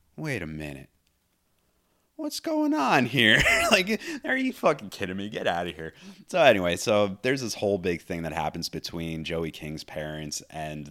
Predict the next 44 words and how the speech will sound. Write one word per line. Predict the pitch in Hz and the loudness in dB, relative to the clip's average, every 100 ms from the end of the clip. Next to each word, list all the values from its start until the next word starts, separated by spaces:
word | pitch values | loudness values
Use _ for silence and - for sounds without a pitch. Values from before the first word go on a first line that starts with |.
| - | -14
the, | 73 _ _ _ - | -14 _ _ _ -10
the | 87 78 71 69 _ _ - - | -6 -6 -8 -14 _ _ -20 -10
friend's | 95 90 80 69 | -4 -4 -6 0
dad, | 82 80 76 73 73 | 2 4 2 -2 -4
where | 76 76 | -6 -6
they're, | 78 82 85 _ _ _ - | -4 -6 -6 _ _ _ -8
they're | 98 | -6
going | 95 90 | -4 -4
back | 85 82 82 | -2 -4 -6
and | 82 | -14
forth, | - 80 82 80 82 | -10 -6 -4 -6 -8
and, | 78 | -8
like, | 78 78 - | -8 -10 -8
then | 87 87 - - - _ 131 - | -8 -8 -10 -20 -20 _ -14 -2
at | 139 | 2
one | 143 | 2
point | 143 143 127 | 2 -2 -2
the | 131 | -4
cops | - 95 92 - | 0 2 2 2
get | 101 92 | 0 0
involved | 95 87 90 90 92 92 87 | -4 0 2 4 4 2 -2
and | 85 80 | -6 -6
they're, | 85 85 | -6 -4
like, | 80 78 80 - _ _ _ _ _ _ _ _ _ _ _ - _ _ 95 | -4 -4 -6 -10 _ _ _ _ _ _ _ _ _ _ _ -20 _ _ -8
they | 107 101 | -4 -2
start | 98 95 | 0 0
questioning | - 90 - 90 | 0 -2 -2 -4
the | 85 | -6
dad, | 78 80 82 82 80 | -2 0 0 -2 -4
and | 80 82 | -6 -6
then, | 78 | -8
like, | 78 76 - | -8 -8 -10
this | 76 | -4
whole | 101 | -4
thing | 90 90 | -4 -6
of, | 78 | -4
like, | 73 71 | -6 -8
abuse | 71 - 120 113 - | -12 -4 0 0 -2
comes | - 101 98 92 | -4 -4 -4 0
up | 95 95 - | 0 0 -2
with | 95 | -10
the | 95 | -10
dad | 82 95 95 95 95 95 | -6 -2 -2 -2 -2 -2
and | 73 | -4